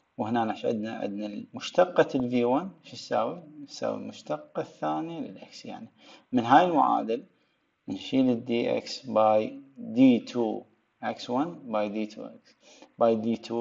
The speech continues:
وان، دي تو، دي تي تو. المشتقة الثانية لل إكس وان خلي بمكانها المشتقة الأولى المن لل في وان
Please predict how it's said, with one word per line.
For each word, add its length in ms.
وان، 400
دي 160
تو، 300
دي 320
تي 440
تو. 320
المشتقة 340
الثانية 360
لل 80
إكس 240
وان 140
خلي 240
بمكانها 380
المشتقة 520
الأولى 460
المن 400
لل 440
في 240
وان 280